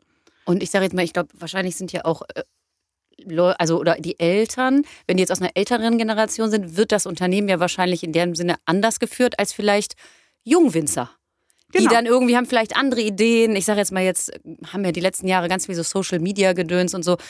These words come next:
Speaker 1: Das spielt da ja wahrscheinlich mittlerweile auch eine sehr große Rolle. Da geht's nicht nur um irgendwelche Dorfweinfeste, wo man jetzt mal so eine Verkostung macht und sagt, „So, hier, hm, da stellen wir uns jetzt mal vor“, sondern das ist ja mittlerweile, funktioniert Marketing ja nochmal ganz anders. Und das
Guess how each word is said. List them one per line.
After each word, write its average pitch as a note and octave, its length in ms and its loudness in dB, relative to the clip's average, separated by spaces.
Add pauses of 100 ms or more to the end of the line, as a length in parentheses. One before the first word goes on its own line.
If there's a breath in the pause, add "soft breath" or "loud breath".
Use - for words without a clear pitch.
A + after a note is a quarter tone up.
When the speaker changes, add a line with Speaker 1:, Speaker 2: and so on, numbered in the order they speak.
(220 loud breath)
Speaker 1:
Das - 140 0
spielt A3 220 0
da G#3 40 4
ja F#3 100 2
wahrscheinlich F3+ 340 -4
mittlerweile E3+ 360 0
auch - 120 0
eine G#3 100 0
sehr C#3 180 -2
große B2 300 -6
Rolle. B2+ 340 -10
Da D#3 80 -2
geht's E3 220 -2
nicht F#3+ 160 -4
nur G3 120 0
um F3+ 160 2 (360 loud breath)
irgendwelche F3+ 340 2
Dorfweinfeste, G#3+ 840 0
wo F#3+ 80 -2
man F#3 160 2
jetzt F3 140 0
mal F3+ 140 -2
so E3+ 40 0
eine D#3 80 0
Verkostung A3+ 400 -2
macht F#3+ 140 0
und F3+ 80 -2
sagt, F#3 160 -2
„So, A3+ 220 2
hier, G#3 240 -2
hm, G#3+ 260 -2
da F#3 80 -2
stellen G3 160 0
wir F3+ 60 -2
uns E3+ 100 -2
jetzt E3 140 -4
mal E3+ 80 0
vor“, A3+ 240 2
sondern G3+ 240 0 (300 loud breath)
das F3 120 2
ist - 160 -2
ja G#3+ 80 2
mittlerweile, F#3 460 0
funktioniert F#3+ 400 -6
Marketing F#3 380 -2
ja F#3+ 60 -2
nochmal F3+ 360 -2 (300)
ganz F#3+ 260 0
anders. C#3 520 -4
Und F3 160 -2
das - 280 0